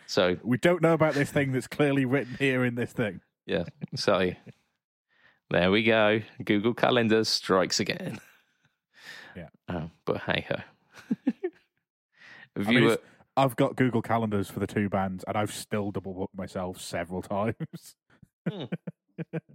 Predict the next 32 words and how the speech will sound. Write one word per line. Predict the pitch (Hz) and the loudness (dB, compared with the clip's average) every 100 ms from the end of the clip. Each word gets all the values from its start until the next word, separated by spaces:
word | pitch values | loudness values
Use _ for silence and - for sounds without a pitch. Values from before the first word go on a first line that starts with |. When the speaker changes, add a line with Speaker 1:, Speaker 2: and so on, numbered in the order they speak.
| _ _ _ - | _ _ _ -2
Speaker 1:
I | 127 | 2
mean, | 139 | 2
usually | 139 160 135 110 92 | 4 2 4 2 2
it | |
is | 101 | 2
me | 98 92 | 2 2
who's | 87 92 | 2 0
double | - 90 | -2 -4
booking. | 85 87 - 90 - _ _ _ - | -2 -4 -2 -4 -6 _ _ _ -2
This | 107 131 | 0 0
Speaker 2:
Yeah. | 101 | 2
Speaker 1:
time | 110 107 | 4 4
it | 107 | 4
wasn't. | 104 98 95 95 | 2 2 2 0
I | 101 101 | 2 2
had | 98 | 0
fully | - - 113 107 98 | -6 -2 2 4 2
given, | 92 104 90 98 92 _ - - - _ _ - - | 2 0 0 -2 -2 _ -20 -20 -20 _ _ -14 -2
uh, | 90 92 - - _ - | 0 2 -2 -12 _ -4
given | 113 95 98 | 0 2 4
notice, | 87 87 - 90 - | 4 2 2 0 -2
but | - 117 95 87 - _ _ _ _ _ _ _ _ _ - | -12 -2 0 0 -4 _ _ _ _ _ _ _ _ _ -2
the, | 98 98 92 87 - _ _ - | 2 4 2 -2 -8 _ _ -10
the | 107 | -4
guy | 92 101 95 | 2 2 4
who | 104 | 0
books | 95 92 - - - | 0 -2 -4 -14 -2
the, | 101 92 - _ _ - _ | 2 2 -2 _ _ -20 _
the | - 107 | -8 -4
gigs | 95 90 - | -2 -4 -4
for | - - | -2 2
our | 98 95 90 | 2 2 0